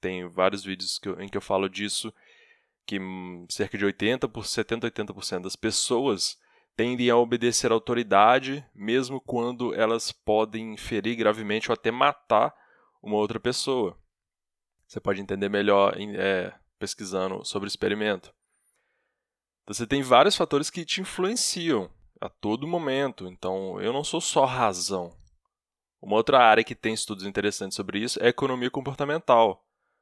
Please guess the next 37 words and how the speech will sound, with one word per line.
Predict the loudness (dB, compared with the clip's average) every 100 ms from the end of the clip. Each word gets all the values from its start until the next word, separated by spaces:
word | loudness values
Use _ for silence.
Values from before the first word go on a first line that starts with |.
| _ _ _ _ _ _ _
Você | -4
tem | 0
uma | 6
ótima | 8 6 0
referência | -2 2 2 2 -2 -2 -2 -2 -4
que | -8 -14 -6
ainda | -4 0
tá | 4 4
viva, | 2 -4
que | -4 0
é |
o | 0
Daniel | 2 0 0 -2
Kahneman, | -2 -2 -2 -4 -8 -10 -20 _ _ _
que | -14
ele | -12
escreveu | -8 -4 -2 -2 -2 -4
um | -10 -14 -12 -8
livro | -6 -6 -8 -10 -8
relativamente | -4 -2 -2 -4 0
famoso, | 0 0 0 -2 -4 -12 _ _ _ _ _ 0
que |
é | 2
o | 4
Rápido | 4 4 4 -8
e |
Devagar, | 0 0 4 4 2
Duas | -2 -4 0
Formas | -2 -2 -6
de |
Pensar. | -6 -4 -4 0 -2 -2 _ _ _ _
É | 2
um | 4
livro | 4 0
fácil | -6 4 6 6 2 -2 -6 -12 _
de | -12
entender, | -2 -2 0 0